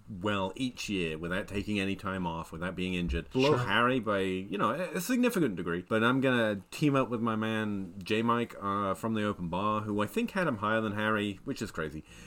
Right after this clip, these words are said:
Speaker 1: But, um, yeah, I really like, uh, Harmon. He <laughs> had nineteen point three combined receiving yards and touchdowns in his first year. Is, like, standing on the border of an age eighteen breakout, so I'm just gonna give it to him because no one else is even close in this <laughs> class.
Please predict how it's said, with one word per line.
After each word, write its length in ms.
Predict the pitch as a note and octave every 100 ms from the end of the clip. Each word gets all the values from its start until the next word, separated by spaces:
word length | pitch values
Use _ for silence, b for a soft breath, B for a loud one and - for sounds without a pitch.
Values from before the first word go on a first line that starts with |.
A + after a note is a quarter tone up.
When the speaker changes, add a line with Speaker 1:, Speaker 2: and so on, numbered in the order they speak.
| B -
Speaker 1:
But, 200 | B2 A#2+
um, 580 | A2+ A2 G#2 G2 G2 G#2+
yeah, 180 | D3
I 100 | F#2
really 340 | B2 C#3 C#3+ A#2+
like, 440 | G2+ F#2+ - - -
uh, 280 | F2 F2 D#2+
Harmon. 400 | G2 G2 F#2 F#2+
He 240 | B2 A#2+
<laughs> 0 |
had 260 | G#2 D#3 C3
nineteen 380 | C3 C#3+ D#3+
point 200 | - C3
three 300 | - B2 A#2+
combined 480 | A2+ G#2+ G2 G#2+ G#2
receiving 360 | F#2+ - G2 F#2+
yards 280 | F#2+ G2 E2+
and 140 | E2
touchdowns 580 | A2+ - - G#2+ G#2 F2+
in 80 | F2
his 140 | E2+
first 360 | G#2+ G2 - G2
year. 280 | G#2 G#2+ G2 -
Is, 200 | A#2 A2
like, 260 | A#2+ -
standing 560 | - - C3+ C3+ C3+ B2+
on 140 | B2
the 80 | A#2
border 520 | G2 G2+ A2+ A#2+ A#2+
of 120 | A2
an 80 | F#2
age 240 | G2 G#2+ G#2
eighteen 400 | G#2 A2+ G#2 F2+
breakout, 520 | F2 G2+ A#2+ A#2+ A#2
so 140 | A2
I'm 140 | G#2 G#2
just 160 | G2+
gonna 180 | G#2 F2 - -
give 160 | E2 F2
it 120 | F2+
to 140 | A2+ G#2+
him 160 | A2
because 240 | F2+ G2+ F2+
no 120 | G2+
one 160 | G2 G2
else 220 | F#2+ F#2+
is 100 | F#2
even 200 | F#2 F2
close 280 | E2+ F#2+ F#2+
in 100 | C3+
this 180 | C#3+ -
<laughs> 0 |
class. 500 | - G#3 F3 -